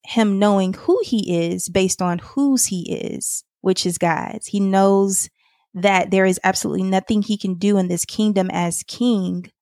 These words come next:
apart from God that is good. God loves it when we remind him of who we are through him. There's something about us speaking back to God that we are his children. We are sons and daughters of the Most High King.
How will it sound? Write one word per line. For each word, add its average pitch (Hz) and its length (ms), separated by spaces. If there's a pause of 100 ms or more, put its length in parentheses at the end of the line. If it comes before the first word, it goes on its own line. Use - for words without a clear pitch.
(200)
apart 190 400
from 180 160
God - 580
that 175 160
is 170 160
good. 175 420 (120)
God 226 260
loves 208 400
it 339 160 (140)
when 220 200
we 208 140
remind 180 540
him 175 340 (160)
of 180 160
who 202 200
we 175 200
are 165 480 (240)
through 190 200
him. 175 440 (100)
There's 214 160
something 254 440
about 185 480
us 185 240
speaking 208 600
back 180 340
to - 160
God 165 640
that 185 240 (180)
we 240 480
are 196 220
his 180 240
children. 175 640 (180)
We 220 180
are 190 120
sons 214 480
and 185 160
daughters 175 460
of 175 160
the 185 40
Most 170 300
High 175 180
King. 180 500